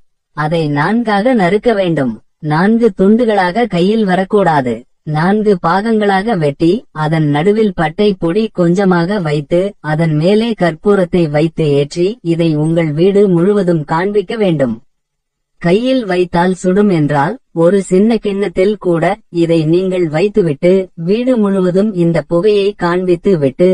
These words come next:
உங்களுடைய வீட்டில் இருப்பவர்களை ஒன்றாக அமர வைத்து, மூன்று முறை சுற்றி, இந்த எலுமிச்சம் பழத்தை வீட்டுக்கு வெளியே தெருவில் கொண்டு போய்,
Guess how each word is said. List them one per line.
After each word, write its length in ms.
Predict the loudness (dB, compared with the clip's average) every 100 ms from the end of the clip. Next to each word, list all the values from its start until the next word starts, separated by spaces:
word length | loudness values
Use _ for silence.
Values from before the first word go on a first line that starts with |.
| 0 -2
உங்களுடைய 640 | -2 0 0 2 2 0
வீட்டில் 460 | 0 -2 -2 -2 0
இருப்பவர்களை 720 | 0 0 -2 0 0 0 -4 -6
ஒன்றாக 640 | -2 0 0 -2 0 0
அமர 320 | 0 0 0
வைத்து, 400 | 0 -2 -2 -2 -2 -4
மூன்று 460 | -2 0 0 0 -2
முறை 260 | 0 0 -2
சுற்றி, 460 | -4 -8 -2 -2 -2 -2
இந்த 300 | 0 2 2
எலுமிச்சம் 640 | 2 2 4 2 0 -4 0
பழத்தை 460 | 0 0 0 0
வீட்டுக்கு 460 | 2 0 0 0 0
வெளியே 360 | 0 -2 0 0
தெருவில் 480 | 2 0 2 2 0
கொண்டு 380 | -2 -2 0 0
போய், 300 | 0 0